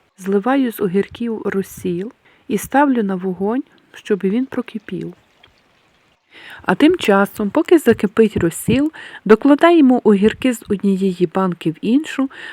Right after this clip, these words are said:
щоб заповнити пусте місце, оскільки огірки вквасились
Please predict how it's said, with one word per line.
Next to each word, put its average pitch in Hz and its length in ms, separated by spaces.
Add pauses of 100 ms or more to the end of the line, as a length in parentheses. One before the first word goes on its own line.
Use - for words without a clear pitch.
щоб 175 280
заповнити 277 640
пусте - 500
місце, 170 640 (340)
оскільки - 500
огірки 180 540
вквасились 262 840